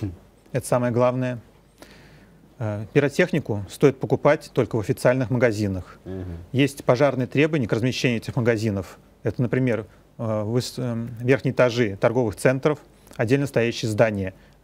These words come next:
Speaker 1: вне пределах жилых помещений. Поэтому, если вам продают где-нибудь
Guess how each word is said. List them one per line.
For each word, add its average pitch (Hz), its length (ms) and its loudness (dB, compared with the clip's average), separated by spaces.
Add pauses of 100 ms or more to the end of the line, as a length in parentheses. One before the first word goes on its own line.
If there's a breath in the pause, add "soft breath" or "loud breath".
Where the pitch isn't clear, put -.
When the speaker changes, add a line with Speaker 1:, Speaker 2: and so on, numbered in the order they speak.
(340 soft breath)
Speaker 1:
вне 117 500 0 (200)
пределах 127 540 2
жилых 120 280 0
помещений. 98 640 -2 (640 loud breath)
Поэтому, 127 380 2
если 131 420 2 (420 soft breath)
вам 123 180 4
продают 123 600 0 (100)
где-нибудь 107 640 0